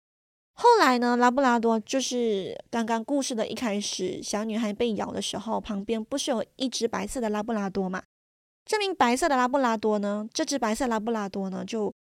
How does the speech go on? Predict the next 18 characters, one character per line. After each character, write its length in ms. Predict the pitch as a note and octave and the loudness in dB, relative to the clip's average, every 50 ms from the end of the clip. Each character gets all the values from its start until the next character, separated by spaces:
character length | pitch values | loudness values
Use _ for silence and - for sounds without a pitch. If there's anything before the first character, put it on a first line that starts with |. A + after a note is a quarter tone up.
| _ - | _ -2
被 160 | - D#4 D4+ | 0 0 0
证 260 | - - E4 C4+ A#3+ | 2 2 0 0 0
实 220 | A3 - - G3 G3 | -2 -4 -4 -4 -2
没 100 | G3 A#3+ | -2 0
有 120 | C4+ C4 B3 | 0 0 0
咬 180 | A3 G3+ A#3 | 0 0 -2
伤 260 | A3 - G3+ G3+ G3+ | -4 -4 -4 -2 -2
人， 220 | G3+ F#3+ - - - - _ _ _ _ _ - | -2 -2 -2 -4 -6 -10 _ _ _ _ _ -14
所 200 | - - - B3+ | -4 2 2 2
以 100 | B3+ A#3+ | 4 2
呢， 160 | A3 A3+ G#3+ | 0 -2 -2
就 160 | G#3 - A3+ | -2 -2 -2
被 160 | A3+ A#3+ A#3 - | -2 -2 -2 -2
无 220 | - F#3+ F#3+ F#3 | -2 -2 -2 -2
罪 220 | G3+ - A3+ A3 G3+ | -2 0 0 0 0
放 260 | F#3+ - A3+ G3+ F#3+ | 0 -2 -6 -6 -6
出 200 | - - - G3 | -8 -6 -6 -6
来。 240 | F#3+ - - - | -4 -6 -8 -10